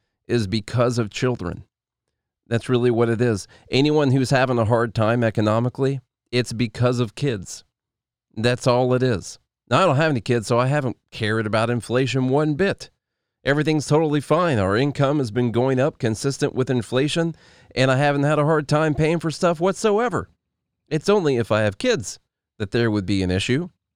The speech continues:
What a crazy thing to, here's what people are worried about. They're worried about the fact they can't pay their bills.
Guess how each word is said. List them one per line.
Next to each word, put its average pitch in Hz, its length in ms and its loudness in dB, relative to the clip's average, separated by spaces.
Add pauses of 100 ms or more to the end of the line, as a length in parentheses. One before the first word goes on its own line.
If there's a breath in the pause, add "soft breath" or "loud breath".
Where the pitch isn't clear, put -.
(1000)
What 175 280 2
a 226 60 -2
crazy 185 460 0
thing 156 340 0
to, 127 200 0 (160)
here's 190 320 -2
what 175 160 -4
people 147 260 -2
are 139 60 2
worried 131 280 0
about. 95 260 -2
They're 127 140 0
worried 180 260 -2
about 156 180 -2
the 143 60 -12
fact 135 280 -2
they 113 80 -6
can't 123 280 -4
pay 113 160 -2
their 107 160 -2
bills. 92 500 -4